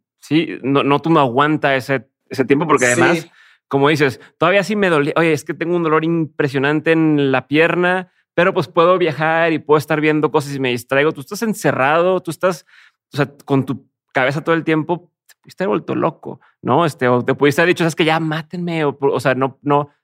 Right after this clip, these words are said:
Speaker 1: no, este, o no sé si fuiste a terapia, mucho, o sea,
Speaker 2: ¿Sabes
Speaker 1: no sé.
Speaker 2: lo que pasa? Es que yo creo que este entrenamiento que yo tuve antes de esto,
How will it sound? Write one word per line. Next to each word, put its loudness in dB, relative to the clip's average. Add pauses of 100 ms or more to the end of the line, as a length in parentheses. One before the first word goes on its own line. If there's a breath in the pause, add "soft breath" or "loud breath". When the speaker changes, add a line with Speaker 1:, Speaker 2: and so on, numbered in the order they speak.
Speaker 1:
no, 2
este, -2
o 2
no -10
sé -2
si 0
fuiste 0
a -4
terapia, 2
mucho, -4
o -14 (380)
sea, 0
Speaker 2:
¿Sabes 4
Speaker 1:
no 0
sé. 2
Speaker 2:
lo -2
que -2
pasa? -4
Es -6
que -6
yo -4
creo -4
que -4
este -6
entrenamiento -4
que -4
yo -2
tuve 0
antes -4
de 0
esto, -12